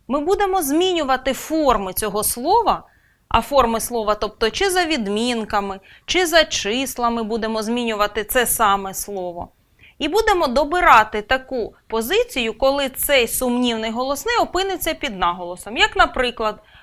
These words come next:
у варіанті «сестри». Вже цей самий сумнівний голосний звучить чітко, бо він під наголосом, тобто це і є перевірочне слово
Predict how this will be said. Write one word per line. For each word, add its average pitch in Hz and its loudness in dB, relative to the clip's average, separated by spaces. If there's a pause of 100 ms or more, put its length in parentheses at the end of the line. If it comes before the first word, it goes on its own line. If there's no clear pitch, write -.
у 294 -4
варіанті 269 0 (640)
«сестри». 233 4 (640)
Вже 269 0
цей 392 2
самий 254 4 (160)
сумнівний 311 2
голосний 247 -2
звучить 254 0
чітко, 339 4
бо 277 2
він 247 0
під 214 -2
наголосом, 339 4
тобто 240 2 (260)
це 440 4
і 320 4
є 311 4
перевірочне 254 0
слово 415 2